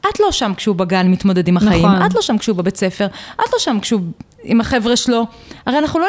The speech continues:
Speaker 1: נהיה שם בגיל ההתבגרות, אני כאילו סוג של מכינה את ההורים לגיל
Speaker 2: לגמרי,
Speaker 1: ההתבגרות.
Speaker 2: זה לגמרי.
Speaker 1: שהילד שלי, נניח, אם יהיה משהו שהחבר'ה יעשו,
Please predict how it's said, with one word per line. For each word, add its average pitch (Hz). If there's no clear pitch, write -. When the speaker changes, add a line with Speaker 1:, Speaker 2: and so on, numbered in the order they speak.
Speaker 1:
נהיה 381
שם 320
בגיל 233
ההתבגרות, 190
אני 175
כאילו 208
סוג 233
של 302
מכינה 196
את 208
ההורים 190
לגיל 185
Speaker 2:
לגמרי, 190
Speaker 1:
ההתבגרות. 190
Speaker 2:
זה 180
לגמרי. 190
Speaker 1:
שהילד 285
שלי, 262
נניח, 226
אם 220
יהיה 247
משהו 254
שהחבר'ה -
יעשו, 277